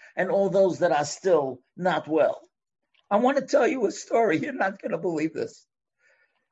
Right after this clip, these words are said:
One of the boys that passed away was a twenty-two-year-old boy. His name is Yossi Cohn. He comes from Cleveland, Ohio. But his family is sitting Shiva in Lakewood.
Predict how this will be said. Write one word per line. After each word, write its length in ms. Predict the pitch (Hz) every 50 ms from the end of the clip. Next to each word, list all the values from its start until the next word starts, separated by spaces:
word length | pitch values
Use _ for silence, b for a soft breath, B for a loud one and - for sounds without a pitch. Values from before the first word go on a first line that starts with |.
| _ _ _ _ _ _
One 220 | 139 185 233 254
of 100 | 262 240
the 100 | 214 196
boys 460 | 170 190 202 208 220 214 202 185 160
that 220 | 147 190 180 180 -
passed 340 | - 202 180 165 156 - 160
away 380 | 160 165 160 147 135 120 107 - _ _ _ _ _ _ _
was 180 | - 160 165 165
a 80 | 185
twenty-two-year-old 1160 | 165 - - 147 190 208 220 226 220 170 - - 220 226 208 196 196 202 196 185 170 180 160 147
boy. 380 | 147 165 170 170 165 151 139 - - _ _ _ _ _ _ _ _ _ _ _ _
His 160 | 175 180 170
name 220 | 160 196 196 190 175
is 180 | 165 135 143
Yossi 480 | 175 202 202 196 196 - 202 202 185 -
Cohn. 480 | - 208 190 180 170 147 123 104 - - _ _ _ _ _ _ _ _ _ _ _ _ _ _ _ _ _ _ _ _ _ _
He 100 | 160 160
comes 380 | 156 - 196 202 208 202 202
from 220 | - 208 196 180 -
Cleveland, 580 | - 175 208 226 226 202 165 165 147 135 135
Ohio. 560 | 143 147 151 156 165 165 147 120 98 - - _ _ _ _ _ _ _ _ _ _ _ _ _ _ _ _ _ _ _ -
But 100 | 170 165
his 240 | 180 214 202 -
family 640 | - - - 226 233 233 233 226 214 214 190 175 -
is 160 | 175 - -
sitting 340 | - 196 214 208 202 190 170
Shiva 480 | - - - 214 214 175 190 196 196
in 160 | 170 165 165 165
Lakewood. 560 | 170 180 170 - 127 135 120 - - _